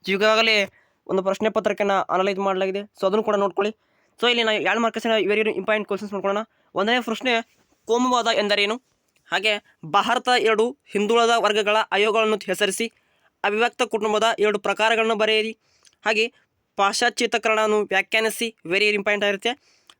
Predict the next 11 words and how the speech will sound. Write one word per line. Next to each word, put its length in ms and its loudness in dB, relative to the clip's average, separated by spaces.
ಗ್ರಾಮ 240 0
ಪಂಚಾಯಿತಿ 540 -2
ಎರಡು 260 -2
ಕಾರ್ಯಗಳನ್ನು 500 0
ಬರೆಯಿರಿ. 360 -2
ಅವಿಭಕ್ತ 440 -2
ಕುಟುಂಬದ 360 -2
ಪ್ರವರ್ತನೆಗೆ 640 0
ಎರಡು 200 0
ಕಾರ್ಯಗಳನ್ನು 480 0
ಹೆಸರಿಸಿ. 540 -2